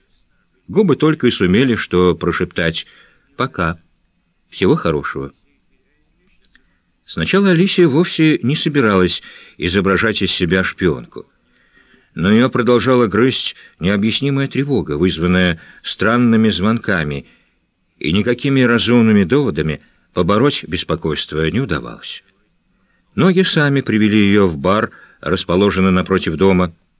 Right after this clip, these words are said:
Почти машинально она заказала кофе и анисовку,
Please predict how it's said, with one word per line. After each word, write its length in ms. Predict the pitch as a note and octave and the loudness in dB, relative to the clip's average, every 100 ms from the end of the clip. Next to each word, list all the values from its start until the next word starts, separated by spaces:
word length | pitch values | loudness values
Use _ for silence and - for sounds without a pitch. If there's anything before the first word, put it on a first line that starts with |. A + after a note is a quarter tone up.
| _ _ _ _ _ _ _ _ - | _ _ _ _ _ _ _ _ -4
Почти 380 | F#2 - C3+ | -4 -2 -2
машинально 640 | C3 A#2 A2+ C#3 C#3 E2 D#2+ | 0 0 0 0 0 0 0
она 180 | F2 D#2+ | -2 -2
заказала 520 | E2+ E2+ F2 E2+ E2 | -2 -2 0 0 -2
кофе 480 | - B2+ - G#2+ G2+ | 0 -2 0 0 0
и 200 | - E2 | -2 -2
анисовку, 680 | D#2 G#2 - A#2+ - A#2 | 0 -2 -4 -10 -6 -6